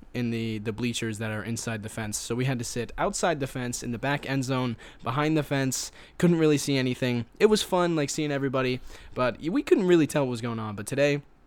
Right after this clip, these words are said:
we had outstanding seats, got there at eight thirty, uh, which is the time that, uh, if you ever wanna go to training camp, I'd say that that's the best time to show up is, uh, eight thirty because there's, there are people there already,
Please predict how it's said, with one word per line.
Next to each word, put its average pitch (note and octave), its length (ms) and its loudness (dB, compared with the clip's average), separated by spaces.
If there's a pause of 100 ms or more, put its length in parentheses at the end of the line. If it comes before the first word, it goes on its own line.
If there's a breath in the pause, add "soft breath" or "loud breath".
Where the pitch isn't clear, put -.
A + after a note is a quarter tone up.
(460)
we B2+ 120 -4
had A#2 220 -6
outstanding C3 480 0
seats, A2+ 280 -6
got A2+ 200 -6
there G#2+ 140 -6
at G#2+ 160 -8
eight C#3+ 180 0
thirty, B2 460 -2 (400 loud breath)
uh, A2+ 160 -4
which A2+ 220 -8
is A2 80 -10
the A2+ 80 -10
time B2 380 -4
that, G#2+ 200 -8
uh, G#2 300 -8
if C#3 180 -4
you D#3 140 4
ever F3+ 180 6
wanna F3+ 160 6
go D3+ 140 6
to C3+ 60 4
training B2+ 280 0
camp, A2+ 300 -6 (240 loud breath)
I'd B2 120 -2
say C3 160 0
that A#2+ 140 -2
that's A#2 240 -6
the A#2 80 -6
best A2+ 300 -6
time A#2 200 -4
to G#2+ 60 -6
show G#2 300 -8
up G2 240 -10 (300 loud breath)
is, A2 200 -6
uh, G2 300 -8
eight A#2+ 160 -2
thirty A2 320 -2
because G#2+ 340 -6
there's, A#2+ 220 -4
there C#3+ 260 2
are C3 60 0
people C4+ 280 2
there D3+ 280 6
already, D#3+ 420 4